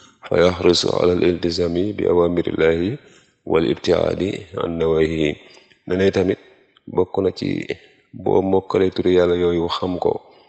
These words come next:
yow jullit bi, ne ne dalay xamal melokaani Yàlla yi. Su ko defee, noonu nga xam ne ni la Yàlla mel, dalay def yow sag ragal Yàlla di gën a bari.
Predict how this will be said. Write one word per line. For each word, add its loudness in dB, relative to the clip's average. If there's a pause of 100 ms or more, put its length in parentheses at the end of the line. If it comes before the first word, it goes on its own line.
(260)
yow 0 (100)
jullit -6
bi, -4 (480)
ne -4
ne -2 (440)
dalay 4
xamal 0 (280)
melokaani -2
Yàlla 0
yi. -6 (400)
Su -6
ko 2
defee, 0 (480)
noonu -2
nga 4
xam -2
ne -2
ni 0
la 4
Yàlla 2
mel, 0 (560)
dalay -2
def -2
yow 0
sag -4
ragal 2
Yàlla 2
di -6
gën 0
a 0
bari. -4